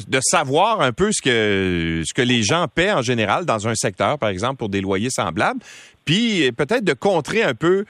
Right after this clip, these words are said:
les fameuses augmentations de loyers là, qui sont, euh,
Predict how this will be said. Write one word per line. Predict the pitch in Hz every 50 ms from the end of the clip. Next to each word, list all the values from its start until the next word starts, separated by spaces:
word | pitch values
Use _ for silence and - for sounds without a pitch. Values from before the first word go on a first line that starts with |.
| - - - _ -
les | 110 123
fameuses | - - 143 139 160 196 196 160
augmentations | 139 127 139 135 123 143 123 110 - 175 170
de | 151 131
loyers | 120 117 104 101 113 156
là, | 160 139 113
qui | - -
sont, | - - 139 123 123 120 113 104
euh, | 92 85 82